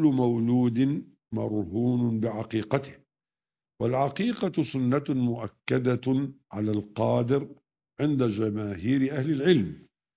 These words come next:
وواجبة على القادر عند طائفة من أهل العلم، حيث للذكر شاتان وللأنثى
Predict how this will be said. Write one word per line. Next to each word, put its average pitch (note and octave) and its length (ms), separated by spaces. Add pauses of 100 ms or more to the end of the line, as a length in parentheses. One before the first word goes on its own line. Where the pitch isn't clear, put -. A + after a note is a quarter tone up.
(320)
وواجبة D3+ 960
على C3 200
القادر A#2 680
عند D3 280
طائفة A2+ 540 (100)
من G2+ 220
أهل A#2 200
العلم، D#3+ 500 (540)
حيث D#3+ 300
للذكر A#2 720
شاتان C#3+ 880 (400)
وللأنثى B2+ 1300